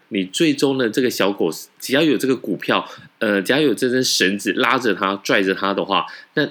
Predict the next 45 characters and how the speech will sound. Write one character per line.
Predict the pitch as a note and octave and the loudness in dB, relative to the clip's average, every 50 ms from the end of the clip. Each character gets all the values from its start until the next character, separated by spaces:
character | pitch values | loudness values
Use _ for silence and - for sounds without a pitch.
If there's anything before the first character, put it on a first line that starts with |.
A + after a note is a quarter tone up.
| - - | -6 -8
这 | - - D#3 | -2 0 0
个 | C3 A2 G2 - - | 0 0 -2 -4 -8
小 | - - G#2 | -2 -2 0
狗 | G#2 G#2 - G2 D#2+ - | 0 0 0 -2 0 0
它 | G#2 | -2
就 | G#2+ - A2+ | -2 -4 -6
脱 | - - - A2+ A2+ | -8 -2 0 2 2
离 | A2 F2 | 2 2
不 | - - | 0 0
了 | G#2+ F#2 D#2+ | 0 0 0
股 | D2+ - - D3 | -2 -4 -6 -6
票， | - - G#2 F2+ E2 - - - - - B2+ - | -4 -2 -2 -2 -2 -4 -10 -16 -10 -10 -10 -6
脱-， | - - B2+ C3+ C3+ - | -2 -2 -2 -2 -2 0
脱 | - D#3 D#3 | 2 2 2
离 | C#3 A2+ | 2 2
不 | A2 - C#3+ | 0 2 0
了 | C3 G#2 F2 - - | 2 2 0 -2 -4
经 | - - B2+ C3 C3+ | -2 0 0 0 0
济 | C3 - - B2 G#2+ | -4 -2 -2 0 0
面 | G#2 A2+ A#2+ A2+ F#2 E2 D#2 | 0 0 0 0 0 0 -2
实 | - - - F#2+ F#2 | -4 -2 -2 -2 -2
质 | F#2 - - | -2 -2 -4
上 | F#2+ - - A#2 G2+ F#2 | -4 -2 0 -2 -2 0
的 | F2 G2 | 0 0
一 | F2 F2 E2+ | 0 0 -2
个 | - F2+ | -4 -4
价 | - - - F2+ E2+ | -2 0 0 0 0
值， | E2 - - - | -4 -6 -8 -8
所 | - - - A2+ | -6 -2 -2 -2
以 | G#2+ | -2
最 | - - D#3+ C#3+ A#2+ | 0 0 0 0 2
终 | - C3 A#2 A#2+ | 2 0 0 0
呢， | A#2 G#2 F#2 - - - - - | 0 0 -2 -2 -6 -16 -8 -2
老 | - G#2 G2 | 0 2 2
人 | F#2+ G2 G#2+ A2 | 4 2 2 2
与 | G2+ G#2+ G#2+ | 0 -2 -2
狗 | - - G2+ E2 D#2+ | 0 0 0 0 0
呢 | E2+ F2 F#2+ - - | 0 -2 -4 -4 -4
一 | - - | -6 -6
起 | - - - - - F2 | -6 -6 -12 -6 -4 -2
会 | D#2 F2+ F#2+ | -2 0 -2
回 | F2+ - F2 E2 | -2 0 0 0
到 | F2+ F#2 F2+ | 0 0 -2
家 | F2+ - F2+ D#2+ E2+ | 0 0 0 0 0
里。 | F2 E2+ | -2 -2